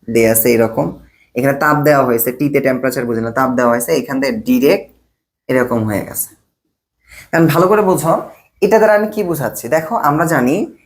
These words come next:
এটা একটা কি পদার্থ, এটা একটা কি পদার্থ, তোমাকে একটু চিত্র দেখে বুঝতে হবে।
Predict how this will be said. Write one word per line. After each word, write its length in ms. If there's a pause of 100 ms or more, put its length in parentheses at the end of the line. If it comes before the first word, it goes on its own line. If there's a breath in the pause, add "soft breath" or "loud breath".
(140 loud breath)
এটা 200
একটা 180
কি 140
পদার্থ, 340
এটা 180
একটা 160
কি 160
পদার্থ, 320
তোমাকে 300
একটু 160
চিত্র 300
দেখে 200
বুঝতে 260
হবে। 240